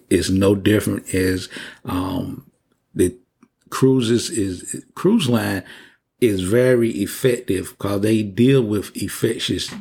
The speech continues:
uh, outbreaks. They deal with, um, gastrointestinal. This used to be the biggest things with cruise ships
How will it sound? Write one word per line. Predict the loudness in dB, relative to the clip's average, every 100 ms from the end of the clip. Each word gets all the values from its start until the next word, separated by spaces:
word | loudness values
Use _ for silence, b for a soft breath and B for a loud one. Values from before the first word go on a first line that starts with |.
| -8 -6
uh, | -6 -4
outbreaks. | -6 -4 -6 -6 -6 -4
They | -2 0
deal | 2 4 4
with, | 2 0 -2 -4
um, | -6 -4 -2
gastrointestinal. | 0 0 0 -2 0 0 -4 -18 _ -6 -4 0 0 2 2
This | 4 2 2
used | 2 2
to | 0
be | 0
the | 2 0
biggest | 4 4 4 2 0
things | 0 0 -2
with | -6 -6
cruise | -2 -2 -2
ships | -4 -6